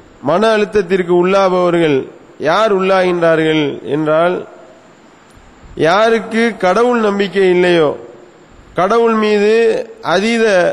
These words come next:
நம்பிக்கை இல்லாமல், பயபக்தி இல்லாமல் இருக்கின்றார்களோ, அவர்கள் மன அழுத்தத்திற்கு ஆளாவதும்,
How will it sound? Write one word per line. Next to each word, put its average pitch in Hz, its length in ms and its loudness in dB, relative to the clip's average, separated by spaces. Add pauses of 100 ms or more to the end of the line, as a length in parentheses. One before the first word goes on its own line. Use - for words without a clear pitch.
(320)
நம்பிக்கை 190 500 0
இல்லாமல், 180 500 0 (120)
பயபக்தி 190 560 -2
இல்லாமல் 180 400 0
இருக்கின்றார்களோ, 165 920 0 (800)
அவர்கள் 214 560 2 (200)
மன 170 260 -2
அழுத்தத்திற்கு 180 720 -2
ஆளாவதும், 160 720 0